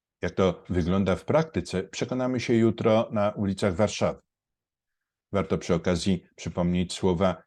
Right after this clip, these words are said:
Michaiła Sałtykowa-Szczedrina. "Im więcej mówią o patriotyzmie, tym więcej będą kraść". Wiem, że cytowanie rosyjskiego satyryka Szczedrina, który zmarł w tysiąc osiemset osiemdziesiątym dziewiątym roku,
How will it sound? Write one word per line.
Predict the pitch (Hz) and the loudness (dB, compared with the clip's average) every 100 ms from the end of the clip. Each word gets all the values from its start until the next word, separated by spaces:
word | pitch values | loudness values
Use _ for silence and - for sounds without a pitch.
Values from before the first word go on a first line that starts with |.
| - | -8
Michaiła | 90 92 90 95 | 0 2 4 2
Sałtykowa-Szczedrina. | 95 - 87 - - 95 92 87 - 95 82 71 76 71 69 _ _ _ _ _ - | 2 0 -2 -2 -2 0 0 -2 -6 -4 -4 -6 -8 -12 -16 _ _ _ _ _ -4
"Im | 95 | 0
więcej | 90 98 104 110 95 | 4 4 4 2 2
mówią | 98 107 104 | 2 4 4
o | 95 | 4
patriotyzmie, | 98 85 92 92 95 90 98 101 104 _ - | 2 -2 0 0 0 -2 -2 -2 -4 _ -6
tym | 98 | -4
więcej | 87 98 98 104 | 0 0 2 0
będą | 82 95 90 90 | 0 0 2 0
kraść". | - 104 87 - - _ _ _ _ _ _ - | 2 2 2 -2 -18 _ _ _ _ _ _ -6
Wiem, | 180 | -4
że | 90 - _ _ | -4 -6 _ _
cytowanie | - - 85 78 117 117 80 - _ - | -12 -6 -4 0 2 2 -2 -8 _ -4
rosyjskiego | 90 95 85 - 92 98 | -4 -2 -4 -2 0 0
satyryka | - 90 95 90 98 95 | 0 -2 0 -2 -2 -2
Szczedrina, | - 98 92 95 98 92 | 0 0 2 2 2 0
który | - 90 82 - - | 0 -2 -2 -6 -14
zmarł | - 95 98 98 87 | -4 0 4 4 2
w | - | -2
tysiąc | 87 90 85 | -6 -4 -2
osiemset | 98 95 87 92 87 | -2 0 -2 -2 -4
osiemdziesiątym | 98 - 87 85 - 95 87 87 | -6 -2 -2 -2 -2 -2 0 -4
dziewiątym | 90 87 95 90 87 | -2 0 0 0 0
roku, | 92 - 95 | 0 0 -2